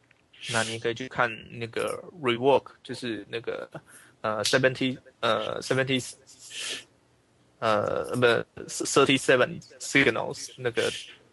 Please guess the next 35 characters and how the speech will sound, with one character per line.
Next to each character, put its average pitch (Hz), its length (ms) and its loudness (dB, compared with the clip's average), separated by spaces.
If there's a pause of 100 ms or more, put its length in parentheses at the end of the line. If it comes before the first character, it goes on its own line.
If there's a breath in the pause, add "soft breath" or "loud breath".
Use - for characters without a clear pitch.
(160)
这 143 140 4
家 127 140 6
公 123 180 -2
司 120 160 -8
所 110 200 -8
出 117 200 -6
的 107 160 -2
一 110 60 -10
个， - 320 -10 (340 soft breath)
呃， - 500 -6
书 113 380 -2
籍， - 240 -8
就 113 60 -2
是 117 60 -4
讲 - 180 -2
他 - 120 -2
们 110 320 -2 (340)
那 127 100 -10
个， - 580 -6
他 123 100 0
们 107 320 0
开 117 200 0
发 113 400 2
服 113 280 -6
务 117 80 -2
成 113 220 -10
功 110 160 -4
的 107 140 -6
一 - 20 -8
个 107 220 -8
经 107 220 -8
验 104 220 -2
这 - 100 -18
样 - 180 -12
子。 - 120 -20